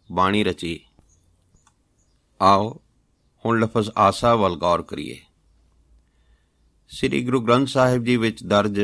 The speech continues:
ਰਾਗਾਂ ਵਿੱਚੋਂ ਆਸਾ ਰਾਗ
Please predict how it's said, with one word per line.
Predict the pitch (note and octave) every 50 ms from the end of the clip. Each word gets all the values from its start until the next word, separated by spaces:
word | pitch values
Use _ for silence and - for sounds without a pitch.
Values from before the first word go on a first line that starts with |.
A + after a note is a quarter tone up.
| G2+ G2 - _ _ - - F2
ਰਾਗਾਂ | F#2 F#2 F#2 F2 G2 G#2 A2
ਵਿੱਚੋਂ | G#2 F#2+ D#2+ - G2+ G2+ G2 F2+ C#2 A#1+ A1+ _ _ _ _ _ _ _ _ _ _ _ _ _ _ _ _ _ _ _ _ _ - -
ਆਸਾ | F2+ F#2 G2 G2 - B2 B2 B2 B2
ਰਾਗ | A2+ G2+ G2 G#2 A2 G#2+ F2 D#2 D2 -